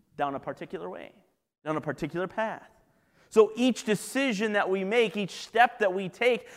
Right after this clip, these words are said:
is important. So we need to make wise decisions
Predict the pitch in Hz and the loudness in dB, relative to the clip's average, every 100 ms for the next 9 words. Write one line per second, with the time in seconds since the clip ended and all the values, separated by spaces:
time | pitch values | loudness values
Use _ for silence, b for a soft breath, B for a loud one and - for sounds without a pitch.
0 | B - 254 214 190 165 - 208 190 - | B 0 8 10 10 6 -4 -6 -4 4
1 | 233 - 180 147 - _ _ _ _ _ | 4 4 -6 -6 -14 _ _ _ _ _
2 | _ _ _ _ _ 226 233 233 202 214 | _ _ _ _ _ 2 4 2 2 2
3 | 196 175 196 202 214 202 160 190 - 233 | 0 4 6 6 4 0 -2 -4 -4 -4
4 | 208 175 175 170 175 160 - | -4 -4 -4 -2 -4 -6 -12